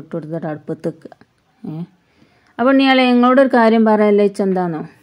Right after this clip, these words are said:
ആരെങ്കിലും പുതിയതായിട്ട് വീഡിയോ കാണുന്നുണ്ടെങ്കിൽ സബ്സ്ക്രൈബ് ചെയ്യാത്ത ഏതെങ്കിലും കൂട്ടുകാരുണ്ടെങ്കിൽ ഒന്ന് സബ്സ്ക്രൈബ്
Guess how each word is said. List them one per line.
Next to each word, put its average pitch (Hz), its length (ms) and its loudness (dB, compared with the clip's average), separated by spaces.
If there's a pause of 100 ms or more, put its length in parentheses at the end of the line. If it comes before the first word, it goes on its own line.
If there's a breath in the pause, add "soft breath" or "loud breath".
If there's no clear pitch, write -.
(920 soft breath)
ആരെങ്കിലും 254 500 4
പുതിയതായിട്ട് 233 560 4 (100)
വീഡിയോ 220 220 6 (100)
കാണുന്നുണ്ടെങ്കിൽ 196 640 0 (680)
സബ്സ്ക്രൈബ് 226 560 0
ചെയ്യാത്ത 202 380 2 (100)
ഏതെങ്കിലും 233 400 4
കൂട്ടുകാരുണ്ടെങ്കിൽ 190 600 0
ഒന്ന് 277 220 2
സബ്സ്ക്രൈബ് 190 460 0